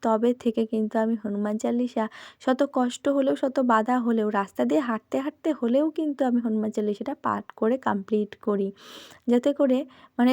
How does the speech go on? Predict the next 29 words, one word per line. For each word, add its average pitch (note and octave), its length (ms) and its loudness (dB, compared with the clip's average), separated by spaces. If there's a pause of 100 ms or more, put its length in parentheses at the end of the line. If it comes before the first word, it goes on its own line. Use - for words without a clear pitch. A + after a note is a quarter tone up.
ভগবানকে B3+ 680 2
তো D4+ 140 -2
আর D4 120 4
ভগবান C4+ 440 2
বলেনি C#4 420 2
যেখানে B3 320 0
সেখানে B3+ 340 0
ডাকা A3 300 -2
যাবে G#3 280 -2
না। G#3+ 120 -6 (160)
ভগবানের A#3 680 0
নাম C4 160 2 (140)
তুমি B3 200 0
সবসময় B3 500 -2
সব A3+ 280 -4
জায়গাতেই A3 420 -2
করতে G#3 360 -4
পারবে। G3 340 -4 (520)
যখন C4 380 2
তোমার D4+ 280 0
পরিস্থিতি C#4 540 -2
যেমন B3+ 380 2
হবে, B3 260 -2 (140)
তখন A3+ 280 -4
সেই A#3+ 260 -2
পরিস্থিতিতে C#4 580 -2
তেমনভাবেই A3+ 760 0
ভগবানকে A3+ 600 -4
ডাকলে G#3+ 400 -2